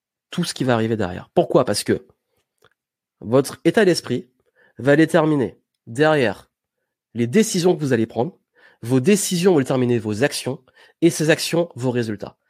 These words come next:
Et ces résultats-là vont impacter vos émotions et votre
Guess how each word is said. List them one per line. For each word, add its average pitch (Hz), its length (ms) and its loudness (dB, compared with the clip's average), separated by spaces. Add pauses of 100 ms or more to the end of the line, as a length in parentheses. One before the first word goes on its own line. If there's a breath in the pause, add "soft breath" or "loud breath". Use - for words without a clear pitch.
(220 soft breath)
Et 247 140 4
ces 190 200 2
résultats-là 170 680 4
vont 139 260 -2
impacter 180 720 0 (120)
vos 135 140 0
émotions 147 640 0 (300 soft breath)
et 185 280 4
votre 135 320 -4